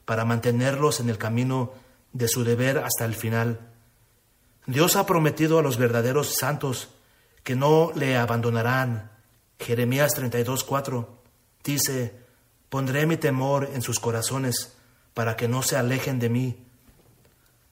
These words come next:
Ha prometido que los mantendrá en el camino de su deber. Primera Telas-, Primera Telan-, Tesalonicenses, capítulo cinco, veintitrés al veinticuatro. Y el Dios de la paz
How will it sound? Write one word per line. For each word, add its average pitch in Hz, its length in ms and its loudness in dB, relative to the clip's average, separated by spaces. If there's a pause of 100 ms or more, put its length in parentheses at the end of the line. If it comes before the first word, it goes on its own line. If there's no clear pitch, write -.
(520)
Ha 240 200 0
prometido 165 640 2
que 147 100 -4
los 131 300 -2 (200)
mantendrá 127 1000 0
en 131 120 -4
el 120 120 -2
camino 131 380 0
de 123 120 0
su 120 160 0
deber. 117 560 0 (580)
Primera 127 360 2
Telas-, 127 320 -2 (180)
Primera 135 920 -2
Telan-, 123 380 0 (200)
Tesalonicenses, 123 1120 0 (300)
capítulo 135 440 -2
cinco, 131 640 -4 (140)
veintitrés 120 500 -2
al 135 80 0
veinticuatro. 117 640 -4 (920)
Y 135 160 -4
el 131 140 0
Dios 151 300 6
de 170 80 2
la 135 160 0
paz 147 500 -2